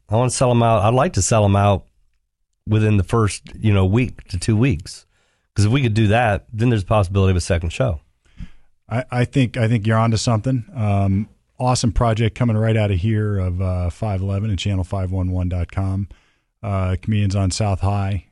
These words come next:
Speaker 2: Again, that podcast is
Speaker 1: Comedians on South High.
Speaker 2: I mean, uh,
Speaker 1: <laughs>
Speaker 2: website for the podcast.
Speaker 1: Comedians on South High dot com.
Speaker 2: Comedians on South High dot com. All right. So check it out. Um, you talked about Freddie B's making the sound good here.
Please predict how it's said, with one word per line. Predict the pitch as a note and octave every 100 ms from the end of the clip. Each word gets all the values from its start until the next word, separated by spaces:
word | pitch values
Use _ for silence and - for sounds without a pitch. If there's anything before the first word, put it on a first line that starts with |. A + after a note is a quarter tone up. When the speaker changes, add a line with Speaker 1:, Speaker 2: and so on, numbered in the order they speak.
| -
Speaker 2:
Again, | G2 G#2
that | G2 E2+
podcast | G#2 F#2 G2 F2+ -
is | F#2 F2 D#2+ - - _ _ _ _ _ _ _ _ _ _ -
Speaker 1:
Comedians | F#2 E2 D2
on | D2+
South | C#2+ B1+
High. | E2 E2 E2+ _ - G#2+
Speaker 2:
I | A2
mean, | G2+ F#2
uh, | F2 E2+
Speaker 1:
<laughs> | F#2+
Speaker 2:
website | A#2 G#2 G2 E2+
for |
the | E2+
podcast. | F#2+ E2+ - D#2 D2+
Speaker 1:
Comedians | - F#2+ E2+
on | D#2+
South | D#2 D#2+
High | E2 E2
dot | D2+ D#2
com. | F2 F2
Speaker 2:
Comedians | F2+ F2 D#2+
on | E2
South | E2 D#2
High | D#2
dot | D2 C#2+
com. | C#2 C#2+
All | E2
right. | C#2+ - - - -
So | - G#2+
check | - D3 D3
it |
out. | A#2+ G#2+ G2 -
Um, | A#2 G#2+ G#2 G2+ A2 - -
you | A2+
talked | G2+ A#2
about | G#2 F#2+
Freddie | B2 A2
B's | F#2+ G#2+ G2
making | G#2 F#2
the | F2
sound | A2+ G#2 G2 F#2+ F#2+ F#2
good | G2+ A2+ F#2 F2+ F#2 - _ _ _ _ _ _
here. | - C3+ G#2 D2 F2